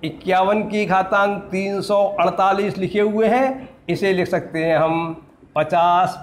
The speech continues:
plus एक की घातांक तीन सौ अड़तालीस। इसको हमने x plus एक की घातांक एन के रूप में लिख दिया, तो यहाँ पर एक्स का काम कर रहा है पचास,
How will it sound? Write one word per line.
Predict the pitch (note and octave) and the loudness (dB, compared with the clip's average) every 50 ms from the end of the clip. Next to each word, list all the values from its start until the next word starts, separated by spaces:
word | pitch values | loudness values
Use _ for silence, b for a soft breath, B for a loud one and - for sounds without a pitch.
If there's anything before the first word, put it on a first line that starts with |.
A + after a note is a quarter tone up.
| - - | -12 -8
plus | - E3 F3 F3 E3 - - - - | -4 0 0 0 0 -4 -8 -8 -6
एक | D#3+ D#3+ D#3 D#3+ D#3 - - | -4 -4 -4 -6 -8 -10 -4
की | D#3+ D#3 D3+ D3 | -2 0 0 0
घातांक | C3+ C3 C3 C3 - D3+ C#3+ D3 D3 C#3 B2+ | 2 0 0 0 0 0 0 0 0 -4 -6
तीन | C3+ - C#3 C#3 C3 C3 B2+ | -6 -6 -4 -4 -2 -2 -4
सौ | B2 - B2+ B2+ B2 B2 - - | -4 -4 -4 -4 -4 -6 -8 -8
अड़तालीस। | B2+ A#2+ A2+ - C3 A#2 A2 A#2+ C3 C#3 A#2 - - - - - - - B B B B B B B B - | -8 -8 -6 -4 -4 -4 -2 -4 -4 -4 -4 -6 -8 -12 -16 -18 -20 -20 B B B B B B B B -2
इसको | G3+ G3+ - - - A3+ A3+ | -2 -2 -2 0 0 2 2
हमने | - G3 G#3 G#3 G#3 G#3+ A3 A3 A3+ A#3 B3 - - - - B B B B B B B B _ F#3+ | 2 2 2 2 2 2 2 4 4 2 0 -2 -6 -12 -16 B B B B B B B B _ 0
x | G3 G#3 G#3+ A3 A3+ A#3+ A#3+ A#3 A#3+ - - | 2 2 4 4 4 2 2 0 -2 -6 -10
plus | - - G#3 G#3 A3 A3+ - - - - - E3+ | -4 -2 0 2 2 2 0 -2 -8 -10 -4 0
एक | G3 G3+ G#3 G#3 G#3 G#3 - | 2 2 2 2 0 -2 -4
की | G#3+ G#3+ G#3+ | -4 -4 -2
घातांक | F#3 G3 F#3+ G3 - G#3 G3+ G#3 G3+ F#3+ G3+ | 0 2 2 2 2 2 2 2 0 -2 -4
एन | - - F#3 G3 G#3 G#3 F#3+ - | -6 -2 0 0 2 0 0 0
के | G3+ G3 | 0 0
रूप | G3 G3+ G3+ G3 G3 | 2 2 0 -2 -2
में | G3+ G#3 G#3 | 0 0 2
लिख | G3+ G3+ F3+ | 2 0 0
दिया, | E3+ F3 G#3 A3 A3 B3 C#4 D4 D4 - B B B B B B - | -2 0 0 2 2 4 4 2 2 0 B B B B B B -4
तो | D#3 | -2
यहाँ | C3 G2+ D#3 F3+ | 0 2 0 0
पर | F3+ G3+ G3+ G3 | 0 0 -2 0
एक्स | - F#3+ F#3+ G3 G3+ G3 - | 0 2 2 2 0 -2 -4
का | - G#3 G3 F#3+ | -2 0 0 0
काम | F#3+ F#3+ F#3+ F#3+ F#3+ F#3+ F#3 | 0 0 2 2 2 0 0
कर | F#3 G3 F3+ | 0 -2 0
रहा | E3+ F3+ F#3+ F#3+ | 0 2 2 2
है | F#3 G3 G3+ G3 - | 4 4 2 2 0
पचास, | F#3+ F3+ - F#3 F3 G3 A3 B3 C4+ D4+ C#4 - - | 0 0 2 2 2 4 4 4 4 2 2 0 -4